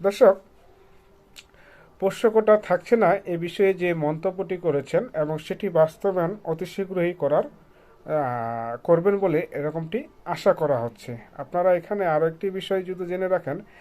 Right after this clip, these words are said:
যে তিরানব্বই শতাংশ শিক্ষক নিয়োগ মেধার ভিত্তিতে, আহ, বাকি সাত পার্সেন্ট নিয়েও প্রশ্ন আসতে পারে, তবে সেটির উত্তরও হয়তো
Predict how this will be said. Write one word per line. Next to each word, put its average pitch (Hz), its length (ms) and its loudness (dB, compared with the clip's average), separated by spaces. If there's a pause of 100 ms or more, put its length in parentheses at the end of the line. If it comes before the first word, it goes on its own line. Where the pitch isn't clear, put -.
(240)
যে 135 140 -6
তিরানব্বই 175 1200 -2
শতাংশ 165 540 -8
শিক্ষক 170 540 -8
নিয়োগ 156 280 -2 (220)
মেধার 143 400 6
ভিত্তিতে, 131 520 -8 (640)
আহ, 120 360 -6
বাকি 147 420 0 (220)
সাত - 240 -10 (100)
পার্সেন্ট 196 440 0
নিয়েও 156 300 -2
প্রশ্ন 139 580 -6
আসতে 156 340 -8
পারে, 87 260 -14 (360)
তবে 180 200 2
সেটির 202 380 -2
উত্তরও 196 640 4 (240)
হয়তো 160 400 -2